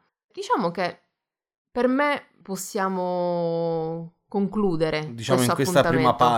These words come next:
Speaker 2: parte, no?
Speaker 1: Questa
Speaker 2: Perché
Speaker 1: prima
Speaker 2: poi
Speaker 1: parte, sì.
Speaker 2: nella prossima scopriremo appunto alcuni anche strumenti che, eh, ti permetteranno a te, se hai già creato una landing page, anche di,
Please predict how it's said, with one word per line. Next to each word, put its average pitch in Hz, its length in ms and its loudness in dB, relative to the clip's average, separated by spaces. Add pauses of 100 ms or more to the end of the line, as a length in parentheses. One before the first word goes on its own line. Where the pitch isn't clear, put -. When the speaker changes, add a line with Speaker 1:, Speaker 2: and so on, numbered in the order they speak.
(100)
Speaker 2:
parte, 104 260 -8
no? 123 160 0
Speaker 1:
Questa 214 320 4
Speaker 2:
Perché 185 120 -2
Speaker 1:
prima 175 160 4
Speaker 2:
poi 170 120 2
Speaker 1:
parte, 165 380 -4
sì. 170 220 -14
Speaker 2:
nella 127 340 -2
prossima 127 580 -4
scopriremo 117 800 2
appunto 120 440 -6
alcuni 131 460 2
anche 135 320 -2
strumenti 139 760 -4
che, 139 360 0 (260)
eh, 107 220 -6
ti 120 120 -14
permetteranno 131 600 -2
a 117 60 -4
te, 156 200 -8
se - 220 -8
hai 117 120 0
già 160 200 -2
creato 107 300 -4
una 107 100 -6
landing 127 340 -4
page, 117 320 -6
anche 131 500 -6
di, 117 300 -8